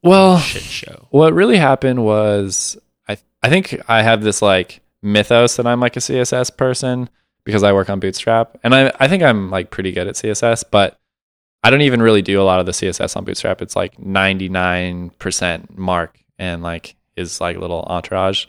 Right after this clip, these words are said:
Speaker 1: It's, I'm just, like, doing JavaScript mostly. But when I was at Medium, I was by far, like, the strongest C S S person. So they're like, "Oh, you're in charge of the C S S. Make sure our C S S is the best in the world." That's what they, like, want all the, for their shit.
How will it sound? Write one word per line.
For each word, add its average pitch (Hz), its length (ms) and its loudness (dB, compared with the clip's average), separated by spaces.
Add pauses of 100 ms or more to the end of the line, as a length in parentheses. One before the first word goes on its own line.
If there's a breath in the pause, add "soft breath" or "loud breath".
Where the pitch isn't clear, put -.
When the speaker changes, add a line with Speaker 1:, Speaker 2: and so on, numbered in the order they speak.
(120)
Speaker 1:
It's, 98 340 -2
I'm 104 220 2
just, - 260 -4
like, 95 300 -2
doing 95 240 -4
JavaScript 95 400 -2
mostly. 127 400 -2 (220)
But 107 140 6
when 110 100 6
I 113 80 6
was 107 100 4
at 101 240 2
Medium, 131 380 4
I 101 80 4
was 92 120 -2
by 95 200 0
far, 92 320 2
like, 87 320 -6
the 92 80 -10
strongest 92 380 -8
C - 60 -6
S - 120 -10
S - 100 -8
person. - 240 -12
So - 80 -16
they're - 120 -8
like, - 100 -10
"Oh, - 120 -4
you're 120 160 0
in 117 60 2
charge 95 200 -6
of 92 60 -12
the 101 60 -10
C - 140 -10
S - 120 -8
S. - 200 -10
Make 104 160 -4
sure 98 120 -4
our 98 120 -2
C - 100 -8
S - 120 -12
S - 160 -10
is 107 60 -12
the 104 140 -10
best - 240 -10
in - 60 -16
the 65 40 -12
world." - 180 -10
That's 117 140 2
what 131 140 4
they, 107 220 6
like, 95 260 2
want 92 380 -2
all 92 160 0
the, 90 180 -6
for - 200 -14
their 90 160 -6
shit. 107 300 -6